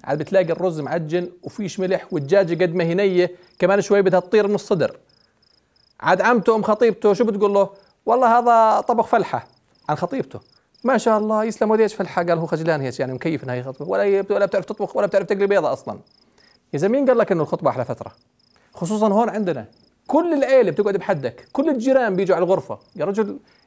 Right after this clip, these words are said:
بده يقعد الزلمة مع خطيبته، اللي بيسولف عن العمار، إشي متهاوش مع القصير وجاي يشكي للعريس من القصارة،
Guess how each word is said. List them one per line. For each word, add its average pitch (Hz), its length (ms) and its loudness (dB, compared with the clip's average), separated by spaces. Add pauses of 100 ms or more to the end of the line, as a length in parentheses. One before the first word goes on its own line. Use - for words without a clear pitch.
(260)
بده 170 140 -2
يقعد 254 120 0
الزلمة 247 220 4
مع 240 120 0
خطيبته، 233 420 -6 (340)
اللي 240 200 0
بيسولف 208 300 -2
عن 175 100 -2
العمار، 160 440 -2 (440)
إشي 233 180 0
متهاوش 202 380 2
مع 175 140 0
القصير 190 400 0
وجاي 185 260 2
يشكي 190 200 -4
للعريس 180 420 -2
من 185 100 -2
القصارة، 160 460 0